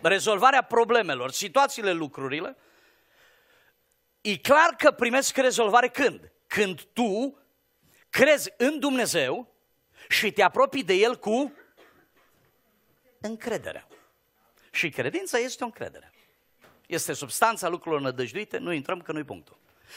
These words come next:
Tu trebuie să-L crezi pe Dumnezeu pe cuvânt. Atât, trebuie să-L crezi pe El, pe, pe El pe cuvânt. Și dacă Îl crezi pe El pe cuvânt, te vei duce înspre lucrurile pe care le-a spus. Punctul doi.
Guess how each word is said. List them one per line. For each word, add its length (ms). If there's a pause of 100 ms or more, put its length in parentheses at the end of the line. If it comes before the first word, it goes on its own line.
(180)
Tu 120
trebuie 260
să-L 220
crezi 280
pe 80
Dumnezeu 320
pe 100
cuvânt. 420 (960)
Atât, 340
trebuie 220
să-L 180
crezi 200
pe 80
El, 120
pe, 160
pe 160
El 100
pe 100
cuvânt. 200
Și 60
dacă 200
Îl 80
crezi 240
pe 80
El 60
pe 100
cuvânt, 480 (640)
te 120
vei 200
duce 380
înspre 460
lucrurile 480
pe 120
care 220
le-a 120
spus. 320 (760)
Punctul 280
doi. 260